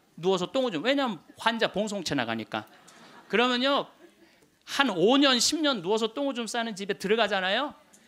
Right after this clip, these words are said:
온 집안에 냄새가 배 있어요. 온 집안에. 그러니 그 집이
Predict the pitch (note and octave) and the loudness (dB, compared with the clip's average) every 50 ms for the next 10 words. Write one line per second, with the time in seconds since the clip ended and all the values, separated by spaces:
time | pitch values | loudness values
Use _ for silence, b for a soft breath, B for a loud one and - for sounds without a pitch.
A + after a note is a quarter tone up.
0 | b b b - C#3+ D3+ E3 F3+ G3+ A#3 C4 C#4+ D4+ D#4 D#4+ F4 F4+ F#4 F4+ F4 | b b b -12 -8 -4 0 0 0 2 2 2 4 4 4 2 0 -4 -6 -8
1 | E4+ - - G3 F3 A3 A#3 A3+ G3+ F#3+ A3 C4 C4 G3 - _ _ D3 C#3 D#3 | -6 -6 -6 -4 -2 -2 -2 0 -2 -2 -4 -4 -6 -8 -12 _ _ -10 -8 -8
2 | F3 F#3+ F#3+ F3+ F3+ D3+ D3+ D3 D3 C#3+ D3 D#3+ D#3 - - A#2 B2+ - - - | -8 -8 -10 -10 -8 -8 -8 -10 -10 -10 -10 -10 -10 -12 -12 -14 -18 -18 -12 -8
3 | D3 D3 D#3 D#3+ F3 G3 A3 A#3+ B3 B3+ A3 - - D#3 E3 E3 D#3+ C#3 B2 C3+ | -6 -4 -2 0 2 2 2 2 2 0 -2 -6 -10 -12 -12 -14 -14 -16 -20 -20
4 | - _ _ _ _ _ _ _ _ _ _ _ _ _ _ _ _ _ _ _ | -20 _ _ _ _ _ _ _ _ _ _ _ _ _ _ _ _ _ _ _
5 | _ _ _ _ _ _ _ _ _ _ _ - C#4 D4 D#4+ D#4+ D4+ D4 B3 F#3 | _ _ _ _ _ _ _ _ _ _ _ -2 2 2 4 4 4 4 2 0
6 | - - - - C#4+ C#4 D#4 C#4+ C#4+ D4+ C#4 B3 F#3+ F3+ - | -2 -6 -4 -4 -4 -2 -2 -4 -2 -2 -2 -2 -4 -6 -12